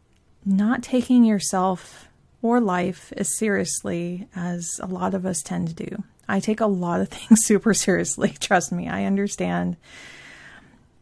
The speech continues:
But there can be a lightness in being yourself and having that confidence and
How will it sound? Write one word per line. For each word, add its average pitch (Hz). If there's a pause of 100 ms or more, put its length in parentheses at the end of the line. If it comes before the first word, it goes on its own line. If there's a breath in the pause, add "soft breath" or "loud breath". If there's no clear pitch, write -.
(140)
But 240
there 226
can 226
be 254
a 240
lightness 214 (220)
in 190 (500)
being 202
yourself 180 (220)
and 180
having 185
that 175
confidence 185 (140)
and 180